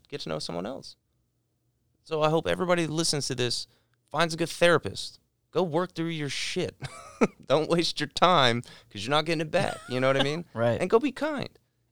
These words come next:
Speaker 1: And understand that if someone's an asshole to you, maybe try to figure out why. Try to figure out what their story is, because instead of being an asshole back,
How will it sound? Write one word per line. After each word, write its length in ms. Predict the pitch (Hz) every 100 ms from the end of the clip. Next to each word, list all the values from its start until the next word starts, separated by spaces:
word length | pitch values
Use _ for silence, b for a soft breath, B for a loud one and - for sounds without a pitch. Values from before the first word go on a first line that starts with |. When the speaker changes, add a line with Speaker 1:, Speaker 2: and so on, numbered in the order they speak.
| 156
Speaker 1:
And 120 | 165
understand 480 | 208 196 - 190 180
that 60 |
if 60 | 147
someone's 360 | - 214 180
an 80 | 147
asshole 420 | 139 147 156 170
to 80 | 170
you, 300 | 180 180 185 - _ _ _ _ _ _ _ _
maybe 260 | 139 175 202
try 160 | - 196
to 60 |
figure 240 | - 175 165
out 120 | -
why. 400 | 127 - - - _ _ _ _ _ _ _ -
Try 140 | -
to 80 | 170
figure 300 | - 170 175
out 60 | 170
what 100 | 165
their 80 |
story 380 | 147 - 175 147
is, 80 | 113
because 380 | 107 - 120 -
instead 340 | 120 - 170
of 100 | 151 - _ _ _ _ _
being 160 | 143 151
an 120 | 127
asshole 460 | - 147 - 151 131
back, 380 | 135 151 139